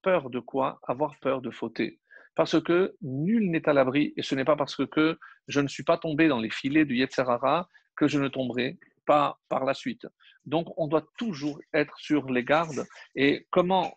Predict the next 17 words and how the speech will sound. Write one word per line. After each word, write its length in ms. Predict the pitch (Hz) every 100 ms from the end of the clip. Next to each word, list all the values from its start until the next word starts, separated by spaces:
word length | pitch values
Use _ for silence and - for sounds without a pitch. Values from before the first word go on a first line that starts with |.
| -
euh, 380 | 107 110 110 110 120
le 360 | 123 123 123 123
roi 180 | 131 165
Salomon 520 | 165 151 151 170 151
dit 220 | 135 165
qu'un 320 | - 156 147
juif 220 | 131 170 147
doit 140 | 139
toujours 340 | - 180 170
rester 240 | 165 151 156
sur 180 | 160 -
ses 140 | 131
gardes ? 320 | 131 165 175 - - - _
Ashrei 640 | - 170 - - - 247 - 175
Adam 360 | 175 180 240
mefachet 520 | 247 160 - 151 -
tamid. 340 | 147 135 113